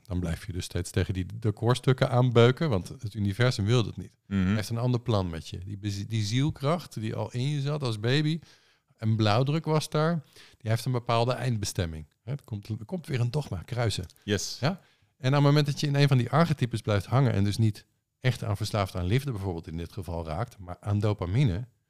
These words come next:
Speaker 1: dan blijf je steeds die kant op beleven. Maar w-, wat gebeurt er dan met dat, met die blauwdruk die iets met jou,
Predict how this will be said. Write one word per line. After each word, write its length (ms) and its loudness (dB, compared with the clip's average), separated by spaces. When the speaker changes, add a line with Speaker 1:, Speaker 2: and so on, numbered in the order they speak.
Speaker 1:
dan 120 -8
blijf 240 -2
je 80 -6
steeds 320 -2
die 120 -4
kant 240 0
op 120 -2
beleven. 320 -4
Maar 140 -4
w-, 180 -10
wat 140 -6
gebeurt 340 -4
er 80 0
dan 260 2
met 180 -4
dat, 300 -2
met 140 0
die 120 -2
blauwdruk 580 4
die 180 4
iets 420 0
met 320 0
jou, 380 0